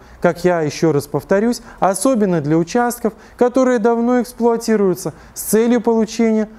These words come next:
овощной продукции. Не игнорируйте эти препараты. Используйте их, используйте их в комплексной технологии безопасного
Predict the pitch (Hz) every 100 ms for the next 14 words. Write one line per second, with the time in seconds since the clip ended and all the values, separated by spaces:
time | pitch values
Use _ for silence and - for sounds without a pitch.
0 | - - 143 139 - 156 185 190 - 147
1 | 147 143 143 - - 147 147 - - -
2 | 180 214 226 233 233 247 247 233 214 196
3 | 190 - 170 165 156 143 123 - - -
4 | - - - - - - - - - -
5 | - - - - - 208 - 233 254 208
6 | 190 - 156 135 117 - - - 208 185
7 | - 240 202 185 - 175 - - - 247
8 | 220 151 143 - 147 135 147 151 160 190
9 | 254 214 160 127 113 - - - - -
10 | 151 165 190 - 180 220 220 196 156 123